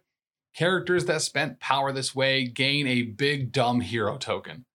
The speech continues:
Characters with a big dumb hero token add one die to their attack and defense rolls.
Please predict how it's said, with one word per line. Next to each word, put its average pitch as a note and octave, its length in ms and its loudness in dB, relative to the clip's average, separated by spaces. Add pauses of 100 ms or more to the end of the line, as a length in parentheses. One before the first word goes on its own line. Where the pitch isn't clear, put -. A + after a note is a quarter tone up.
(340)
Characters E3+ 580 2
with C#3+ 160 0
a D3 80 4
big C3+ 360 -2
dumb C#3+ 240 0
hero C#3 340 0
token C3+ 420 0
add A#2 360 -2
one C3+ 280 2
die B2+ 280 2
to A#2+ 140 -6
their A#2+ 220 0
attack C3 580 -2 (120)
and D3+ 480 2
defense B2 520 0
rolls. F2 300 -2